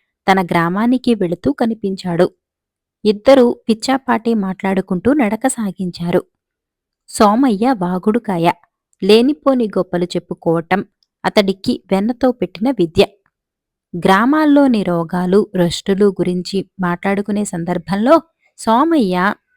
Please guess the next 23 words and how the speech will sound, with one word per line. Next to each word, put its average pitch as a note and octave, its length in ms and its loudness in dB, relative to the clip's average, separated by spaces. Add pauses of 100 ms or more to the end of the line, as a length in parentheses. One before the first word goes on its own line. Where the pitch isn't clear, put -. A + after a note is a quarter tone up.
(460)
"మా G3 140 6
ఊళ్ళో G#3+ 320 4
అసలెవరికీ F#3 880 -2
ఏనాడు F#3 480 2
జబ్బు G#3 460 -2
చేయదు F3+ 280 2
తెలుసా?" E3+ 460 -2 (640)
అంటూ A#3 300 4
గొప్పగా G3+ 560 0 (100)
చెప్పసాగాడు. F#3+ 760 -2 (640)
ఇది B3+ 220 4
విని A3+ 240 2
పోలయ్య G#3 600 0 (100)
ఆశ్చర్యపోయాడు. F#3+ 1000 0 (600)
చివరకు C#4 440 4
ఇద్దరూ G#3+ 460 2
సోమయ్య A#3 520 0
వాళ్ళ G3 280 -2
ఊరు F3+ 320 -2
సమీపించారు. F#3 880 -4 (580)
అక్కడ B3+ 280 2
దారులు G3+ 500 2
చీలే F#3 440 -2